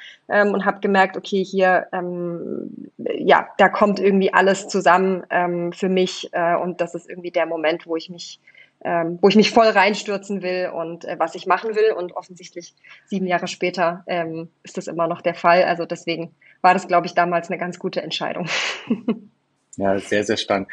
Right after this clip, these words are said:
Speaker 2: Gab es denn die Idee schon oder hattest du die Idee? Und, und was war damals die Idee und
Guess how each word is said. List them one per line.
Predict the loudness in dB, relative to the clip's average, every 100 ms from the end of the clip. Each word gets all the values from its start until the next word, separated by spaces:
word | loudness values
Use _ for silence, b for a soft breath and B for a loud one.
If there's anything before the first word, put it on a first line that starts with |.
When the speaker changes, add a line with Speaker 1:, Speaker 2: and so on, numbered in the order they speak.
| B -2
Speaker 2:
Gab | 0 2
es | 2
denn | 2 2
die | 2 2
Idee | 4 2
schon | 2 0 0 0
oder | 0 -2 -2
hattest | -2 -4 0
du | 0
die | 0 0
Idee? | 0 2 2 2 -4 _
Und, | 0 2 2
und | 2 2
was | 2 2 4
war | 4
damals | 4 4 2 0
die | 0 0
Idee | 4 4
und | 4 2 -4